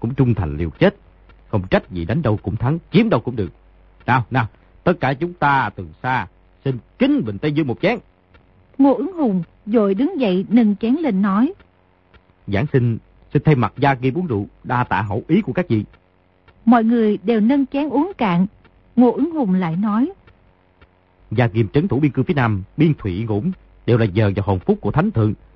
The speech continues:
Speaker 1: lại thêm các dương công đại thần trong triều xử trí đắc nghị. Chỉ dẫn đúng cách,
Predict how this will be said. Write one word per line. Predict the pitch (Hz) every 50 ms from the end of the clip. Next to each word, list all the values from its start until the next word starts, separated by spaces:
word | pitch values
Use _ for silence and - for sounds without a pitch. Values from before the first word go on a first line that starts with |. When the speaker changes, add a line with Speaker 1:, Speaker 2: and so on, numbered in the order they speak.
| - - - - - _ - -
Speaker 1:
lại | 90 95
thêm | 101 - 131 120 113
các | - 160 -
dương | - 131 120 104
công | - 117 113
đại | 98 82 90
thần | - 101 90 78
trong | - - 123 101
triều | - 98 85 78
xử | - 92 101 113
trí | - 139 175 190 -
đắc | - 208 202 -
nghị. | 120 113 110 - - - _ _ _ _ _ _ _ _ - - _ _ _ - _ - -
Chỉ | 131 135
dẫn | 123 98 92 120
đúng | 147 165
cách, | 170 - 185 180